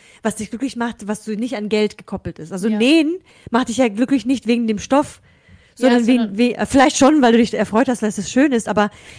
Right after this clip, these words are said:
Speaker 1: eigentlich, weil du das Nähen magst, weil du etwas erschaffen hast, du,
Speaker 2: Ja.
Speaker 1: du hast etwas produziert oder was weiß ich, was du für Gefühle dabei hast.
Speaker 2: Ja, ja.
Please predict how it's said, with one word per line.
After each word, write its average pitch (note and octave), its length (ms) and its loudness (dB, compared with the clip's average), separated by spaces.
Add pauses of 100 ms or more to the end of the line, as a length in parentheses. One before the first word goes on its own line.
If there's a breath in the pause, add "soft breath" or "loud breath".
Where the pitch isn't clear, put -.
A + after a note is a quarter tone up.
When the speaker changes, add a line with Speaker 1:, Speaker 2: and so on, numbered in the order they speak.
(120 loud breath)
Speaker 1:
eigentlich, B3 300 0
weil A#3 120 2
du A3+ 40 0
das G#3+ 180 -2
Nähen C#4+ 360 2
magst, D#4+ 240 -2
weil A3+ 120 0
du G3 140 -6
etwas - 220 -8
erschaffen A3 560 -6
hast, F#3 180 -16
du, G3+ 60 -4
Speaker 2:
Ja. G3 60 -2 (180)
Speaker 1:
du - 40 -4
hast A3+ 140 -4
etwas G3+ 220 -10
produziert A#3 640 0
oder A3 120 2
was B3+ 120 2
weiß A3+ 80 -10
ich, A#3 140 -8
was A3+ 80 -6
du - 80 -16
für G3 120 -10
Gefühle G3+ 300 -2
dabei F3+ 240 -2
hast. G3+ 300 -6 (100)
Speaker 2:
Ja, G#3+ 80 -14
ja. G3+ 60 -14